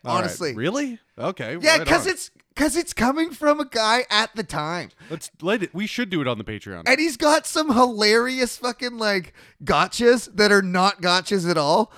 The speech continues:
Speaker 1: Mm-hmm.
Speaker 2: But some of them I'm like, "Ah, that's a really good point. Why did you say you got created on the first day? Where's the sun, fuckhead?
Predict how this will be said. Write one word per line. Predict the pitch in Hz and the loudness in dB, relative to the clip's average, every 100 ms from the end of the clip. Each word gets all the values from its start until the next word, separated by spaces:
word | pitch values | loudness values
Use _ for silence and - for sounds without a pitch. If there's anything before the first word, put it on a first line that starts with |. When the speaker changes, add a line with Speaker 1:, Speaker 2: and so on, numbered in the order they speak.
| - 135 | -20 -20
Speaker 1:
Mm-hmm. | 117 | -4
Speaker 2:
But | 240 240 | -2 -2
some | - 254 330 | 2 2 2
of | |
them | 311 254 | 0 0
I'm | 208 | 2
like, | 202 190 - | 2 0 -2
"Ah, | 139 - - | -2 -2 -2
that's | 143 233 - - _ _ - | -2 -2 -4 -18 _ _ -10
a | 139 | -10
really | 135 156 165 | -6 -4 -4
good | 170 | -4
point. | 160 240 269 - _ 101 | 0 2 2 -2 _ _
Why | 147 160 | -4 -4
did | 180 - - - | -4 -12 -20 -10
you | 220 247 | -4 -4
say | - | -2
you | 294 277 | -2 0
got | 285 | -2
created | 277 240 208 233 | -2 -4 -2 0
on | 226 220 | 0 0
the | |
first | 202 190 196 202 | -4 0 0 -2
day? | - 147 220 220 _ - | -2 0 2 0 _ 2
Where's | 208 247 170 | 4 4 4
the | 254 | 0
sun, | - 208 220 233 208 | 0 2 2 2 -2
fuckhead? | - 208 - 196 226 226 | 0 0 2 4 4 4